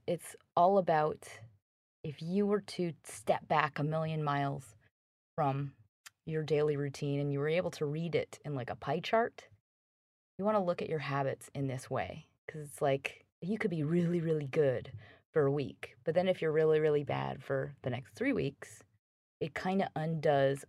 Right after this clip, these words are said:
all of the good. So it's all about just ch-, tiny, tiny shifts and manageable shifts. Like, I would rather you shift one tiny habit and make it a part of you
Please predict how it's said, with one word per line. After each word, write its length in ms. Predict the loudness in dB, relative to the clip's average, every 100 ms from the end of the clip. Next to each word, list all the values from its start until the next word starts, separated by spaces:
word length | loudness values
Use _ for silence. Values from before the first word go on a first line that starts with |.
| -2
all 280 | 0 2 0
of 120 | -2
the 80 | -6
good. 400 | -2 -2 -4 -12
So 380 | 0 2 2 0
it's 160 | -10 -8
all 180 | -6 -2
about 300 | 0 -2 -6
just 200 | -14 -16 -20 _ -12
ch-, 200 | -12 -12 _
tiny, 340 | -8 -4 -2 -2
tiny 260 | -4 -4
shifts 640 | -4 0 -2 -2 -20 -20 -20 -20 -20 -20 -4
and 240 | 0 2
manageable 500 | 2 2 0 -2 -4
shifts. 560 | -6 -6 -8 -14 -20 -20 _ _ _ _ -6
Like, 140 | -4
I 220 | -2 2 2
would 140 | 6
rather 260 | 6 6 2
you 460 | -2 -2 -2 -2
shift 400 | -2 -2 -2 -2
one 280 | -2 0 -2
tiny 300 | -4 -4 -2
habit 440 | -2 -2 0 -4 _ _ _ _ _ -6
and 120 | -4
make 220 | -2 0
it 160 | -2 -2 _
a 60 | -12
part 240 | 0 2
of 60 | 2
you 220 | 2 0